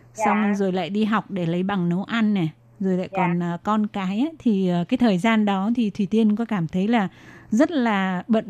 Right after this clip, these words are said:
Speaker 2: rộn hoặc rất là khó khăn, mệt mỏi, vất vả không?
Speaker 1: Dạ, à, cũng hơi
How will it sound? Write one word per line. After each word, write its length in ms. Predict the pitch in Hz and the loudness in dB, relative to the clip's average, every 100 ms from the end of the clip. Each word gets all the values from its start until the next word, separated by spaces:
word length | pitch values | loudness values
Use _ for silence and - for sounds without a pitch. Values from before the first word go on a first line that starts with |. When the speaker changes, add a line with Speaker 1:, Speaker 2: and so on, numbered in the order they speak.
| 196 | 0
Speaker 2:
rộn 240 | 214 196 | 0 0
hoặc 180 | 190 180 | 0 -2
rất 160 | 285 | -4
là 200 | 269 214 | -2 -2
khó 380 | 185 - 196 190 254 | -4 -6 -4 -2 -4
khăn, 440 | - 262 240 240 | 0 2 4 4
mệt 120 | 226 175 | 4 2
mỏi, 260 | 190 202 165 | 0 0 0
vất 140 | 254 | -4
vả 360 | 277 240 190 165 | -2 -2 -2 -4
không? 240 | - 226 226 - _ _ _ - - - | -4 -2 -4 -8 _ _ _ -20 -20 -8
Speaker 1:
Dạ, 460 | 196 196 196 214 226 | -2 0 0 -4 -4
à, 260 | 240 233 214 | -4 -2 -2
cũng 240 | 196 220 330 269 | -4 -6 -6 -2
hơi 160 | 254 | -2